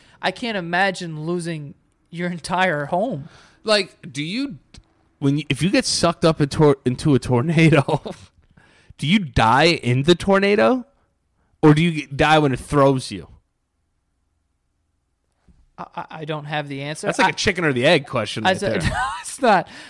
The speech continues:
Speaker 1: I think that when you get sucked up into a tornado, you're
Speaker 2: Debris
Speaker 1: gonna,
Speaker 2: and shit.
Speaker 1: it's gonna hit you, and
Speaker 2: Yeah.
Speaker 1: you'll get, you'll, you know,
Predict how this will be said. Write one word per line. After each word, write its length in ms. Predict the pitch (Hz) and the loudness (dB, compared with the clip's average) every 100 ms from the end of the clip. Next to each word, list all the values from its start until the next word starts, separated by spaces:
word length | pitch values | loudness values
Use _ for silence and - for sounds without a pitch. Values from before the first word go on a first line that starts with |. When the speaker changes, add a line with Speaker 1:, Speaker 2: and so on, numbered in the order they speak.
| - | -4
Speaker 1:
I 100 | 190 | -2
think 180 | 240 226 | -2 -4
that 100 | 214 | -4
when 100 | 202 | -4
you 80 | |
get 180 | 196 185 | -6 -6
sucked 440 | - - 226 190 214 | -8 -6 -4 -2 -4
up 160 | 190 | -6
into 240 | 208 185 190 | -8 -8 -8
a 60 | |
tornado, 800 | 180 180 165 208 180 156 151 135 _ _ _ _ - | -6 -6 -4 -4 -2 -4 -6 -10 _ _ _ _ -10
you're 180 | 131 139 | -4 -2
Speaker 2:
Debris 260 | 139 139 | 0 0
Speaker 1:
gonna, 60 | 143 | 0
Speaker 2:
and 100 | 123 | -2
shit. 360 | - 117 110 180 | -4 -4 -4 -6
Speaker 1:
it's 100 | 170 | -6
gonna 180 | 170 | -8
hit 200 | 151 208 | -6 -8
you, 260 | - 151 151 - _ _ _ _ _ _ _ - | -10 -12 -16 -20 _ _ _ _ _ _ _ -8
and 120 | 135 | -2
Speaker 2:
Yeah. 140 | 143 | -2
Speaker 1:
you'll 80 | - | -2
get, 280 | 156 139 _ _ _ _ | -6 -8 _ _ _ _
you'll, 180 | 175 156 _ _ _ _ | -16 -16 _ _ _ _
you 120 | 170 | -18
know, 140 | - | -18